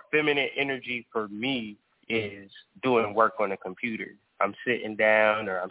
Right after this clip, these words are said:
standing up and I'm typing. I'm active, but I'm not active,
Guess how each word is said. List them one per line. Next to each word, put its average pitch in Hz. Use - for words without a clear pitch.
standing 107
up 107
and 107
I'm 92
typing. 123
I'm 110
active, 113
but 117
I'm 117
not 110
active, 117